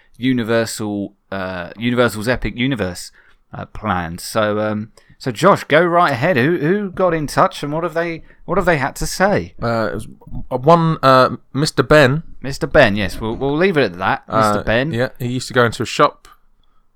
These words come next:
Speaker 2: uh, <laughs> get different costumes on, go to different periods in time.
Speaker 1: Of course.
Speaker 2: Um, I don't know if that's a re-, no one's gonna get that outside of England, right?
Speaker 1: Um, I would be very, very surprised, but
Speaker 2: Yeah.
Speaker 1: then you've made references that no one would get outside of, like,
Speaker 2: <laughs>
Speaker 1: the, the
Speaker 2: Dartford.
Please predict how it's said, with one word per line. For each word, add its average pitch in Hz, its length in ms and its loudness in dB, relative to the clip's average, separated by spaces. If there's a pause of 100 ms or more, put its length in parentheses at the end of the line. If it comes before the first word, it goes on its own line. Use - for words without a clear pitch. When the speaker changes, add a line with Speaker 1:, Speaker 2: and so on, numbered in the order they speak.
Speaker 2:
uh, 104 580 -2 (500)
<laughs> - 560 -16
get 131 160 0
different 120 240 -8
costumes 110 420 -2
on, 107 280 0 (120)
go 113 100 -2
to - 120 -10
different - 380 -8 (260)
periods 104 340 -4
in 98 80 -8
time. 92 400 -6
Speaker 1:
Of 143 180 2
course. - 600 0
Speaker 2:
Um, 95 480 -10 (760)
I 120 60 -6
don't 160 180 2
know 139 100 6
if 107 100 0
that's 120 160 0
a 117 40 -4
re-, 113 200 2
no 127 180 4
one's 147 200 6
gonna 120 160 0
get 113 120 2
that 107 120 6
outside 104 280 2
of 101 60 0
England, 98 280 -2
right? 104 180 -4 (200)
Speaker 1:
Um, 131 360 6
I 139 120 4
would 139 120 -2
be 127 120 -6
very, 120 340 6
very 113 240 6
surprised, 98 540 0
but 113 120 -2
Speaker 2:
Yeah. 101 60 -4
Speaker 1:
then 123 160 0
you've 156 140 -2
made 151 180 4
references 135 480 -4
that 131 100 -6
no 131 180 2
one 131 120 0
would 123 120 -4
get 131 160 0
outside 123 500 2
of, 120 120 -4
like, 113 440 0
Speaker 2:
<laughs> - 20 -20
Speaker 1:
the, - 800 -4
the - 0 -
Speaker 2:
Dartford. 143 200 -4